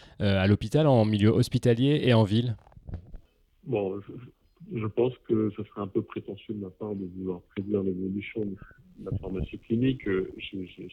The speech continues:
Speaker 2: je pense pas que j'ai suffisamment de recul ni de vision. Mais en tout cas, ce que je peux dire, c'est que j'espère qu'elle va suivre un peu ce qui se fait dans les pays anglo-saxons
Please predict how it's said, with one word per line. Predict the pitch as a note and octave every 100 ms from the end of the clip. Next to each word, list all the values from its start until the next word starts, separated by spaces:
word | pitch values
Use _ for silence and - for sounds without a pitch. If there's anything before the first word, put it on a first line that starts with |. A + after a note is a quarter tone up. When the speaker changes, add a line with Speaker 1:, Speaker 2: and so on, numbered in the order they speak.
| - -
Speaker 2:
je | -
pense | G2+ F#2+
pas | _ G#2
que | G2+ G2
j'ai | F#2+
suffisamment | F#2 - - G2+ F#2 F#2+
de | F#2
recul | F#2 - A2 G#2
ni | F#2+
de | G2 G2+
vision. | G2+ B2 C#3 - _ - - - - _ _ -
Mais | A#2
en | A#2
tout | G2+ A2+
cas, | B2+ C3 C3+ A2 - - _ _ -
ce | -
que | -
je | -
peux | G#2
dire, | A2 B2 -
c'est | G2
que |
j'espère | - G2+ - B2 -
qu'elle | G#2
va | F#2+
suivre | F#2 - A#2+ F#2+
un | F2+
peu | A2
ce | -
qui | G#2
se | -
fait | -
dans | G#2+ F#2+
les | F#2
pays | - G2+
anglo-saxons | F#2+ F#2+ - F#2+ - A#2